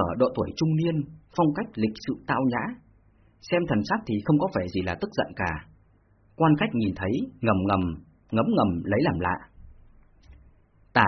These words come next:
Trường Tiếu cất giọng cười nói: "Vị bằng hữu nào có gì bất mãn với Tả mỗ, xin ra mặt chỉ giáo,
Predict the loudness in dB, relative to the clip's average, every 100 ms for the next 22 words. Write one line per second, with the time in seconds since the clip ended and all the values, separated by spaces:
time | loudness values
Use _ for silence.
0 | 2 -2 2 2 2 0 -6 -2 -2 0
1 | -2 -2 -4 -4 -6 -12 -20 _ _ _
2 | _ _ _ _ _ -14 0 2 4 4
3 | 6 6 6 6 4 2 2 2 2 2
4 | 0 0 0 0 -2 -6 -4 -6 -6 -8
5 | -12 -20 _ _ -6 0 2 2 2 4
6 | 4 2 -4 -4 -4 -4 -4 -8